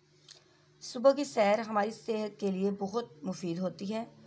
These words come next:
सुबह की सैर हमें सेहतमंद और तवाना बनाती है। सुबह की सैर हमें कुदरती हुस्न से शनासा करती है। सुबह की सैर से दिन के खूबसूरत आगाज़ से लुत्फ़अंदोज़ होते हैं।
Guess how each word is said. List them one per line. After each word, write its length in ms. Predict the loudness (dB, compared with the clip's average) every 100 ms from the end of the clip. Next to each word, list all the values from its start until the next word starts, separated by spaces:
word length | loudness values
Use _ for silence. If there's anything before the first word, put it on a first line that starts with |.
| -20 -20 -20
सुबह 240 | -6 -2
की 120 | 0 2
सैर 240 | 4 4
हमें 200 | 2 -2
सेहतमंद 480 | -2 -2 -2 -4 -4
और 140 | -4
तवाना 320 | -2 0 0
बनाती 400 | 0 -2 -4 -6
है। 200 | -6 -6 -12 -20 -20 -20 -20
सुबह 260 | -14 -8 -8
की 120 | -8
सैर 240 | 2 2 4
हमें 200 | 0 -6 -10
कुदरती 360 | -4 -2 -2
हुस्न 360 | -6 -6 -8 -6
से 140 | -4
शनासा 460 | -4 -4 -4 -4 -6
करती 340 | -8 -10 -8
है। 200 | -6 -8 -12 -20 _ _ -6
सुबह 180 | 2 2
की 120 | 2
सैर 240 | 0 2
से 240 | 2 -2 -4
दिन 320 | -6 -6 -4
के 120 | -4
खूबसूरत 440 | -4 -6 -6 -4 0
आगाज़ 420 | 0 2 0 -2
से 380 | -6 -6 -6 -10 -20 _ _ _ _ _
लुत्फ़अंदोज़ 600 | -10 -8 -4 0 2 2
होते 280 | 2 -2 -2
हैं। 380 | -4 -4 -8